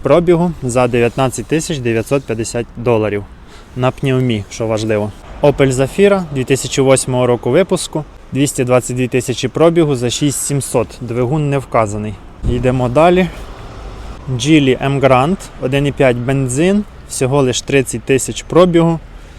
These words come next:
Тринадцятого-п'ятнадцятого року, щось незрозуміло, за п'ять триста. Renault Scenic дві тисячі дев'ятого року випуску,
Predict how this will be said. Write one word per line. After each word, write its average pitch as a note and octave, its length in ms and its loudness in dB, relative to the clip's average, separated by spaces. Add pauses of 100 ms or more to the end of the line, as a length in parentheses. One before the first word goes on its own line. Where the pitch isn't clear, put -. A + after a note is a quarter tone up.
(560)
Тринадцятого-п'ятнадцятого B2 1300 0
року, D3+ 220 0
щось - 220 -8
незрозуміло, B2 720 0
за A#2 140 0
п'ять C#3 480 0
триста. A#2+ 480 -2 (840)
Renault C3+ 400 2
Scenic F3 460 -2 (100)
дві C3 180 -4
тисячі C3 420 -2
дев'ятого B2 520 2
року A#2+ 260 0
випуску, D#3+ 520 0